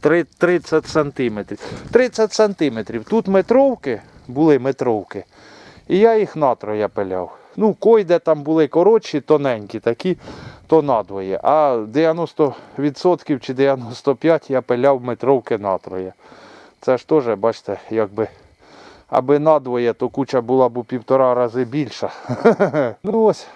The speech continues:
так що, ось тим, хто писав мені, що, що цією пилкою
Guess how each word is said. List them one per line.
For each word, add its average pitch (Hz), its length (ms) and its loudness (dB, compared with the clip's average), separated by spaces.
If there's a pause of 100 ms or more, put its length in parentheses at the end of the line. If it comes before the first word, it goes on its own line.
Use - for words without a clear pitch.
(140)
так 170 200 0
що, 170 220 -2 (920)
ось 196 280 2
тим, 196 220 4
хто 160 300 0 (340)
писав 175 500 2 (200)
мені, 147 380 -4
що, 143 300 -2 (520)
що 160 200 -2
цією 156 580 0 (180)
пилкою 143 480 2